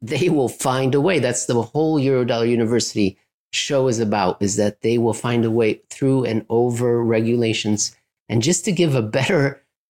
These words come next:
maybe an additional perspective on the network effect here, Jeff, let me read how there are these other paths that the water can follow and find a way through here.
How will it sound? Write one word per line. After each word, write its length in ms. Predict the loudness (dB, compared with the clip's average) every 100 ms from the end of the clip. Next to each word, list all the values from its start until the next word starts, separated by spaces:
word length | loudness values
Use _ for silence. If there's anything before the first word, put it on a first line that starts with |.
| _ -6
maybe 320 | -2 0 0
an 140 | 0 0
additional 560 | 0 0 0 0 -2
perspective 560 | 0 -2 0 -2 0 0
on 160 | 0
the 80 | 2
network 640 | 2 2 0 -2 -2 -2 -6
effect 560 | -10 -4 0 0 0
here, 160 | -2 0
Jeff, 260 | 0 -2
let 140 | 0 0
me 160 | 0
read 720 | 0 0 0 0 0 -2 -4 -10 _ _ _ _ -6
how 600 | -2 0 2 2 0 -2
there 260 | -2 0 0
are 60 |
these 360 | 0 0 -2 -4 -2
other 320 | 0 2 0
paths 720 | -2 -2 -2 -2 -4 -6 -6 -4
that 220 | -4 0
the 60 | 0
water 480 | 2 2 2 0 -2
can 200 | 0 -2
follow 400 | 0 0 2 2
and 160 | 0
find 440 | -2 -2 0 0 0
a 60 |
way 200 | 2 0
through 360 | 0 -2 0 0
here. 360 | 0 0 0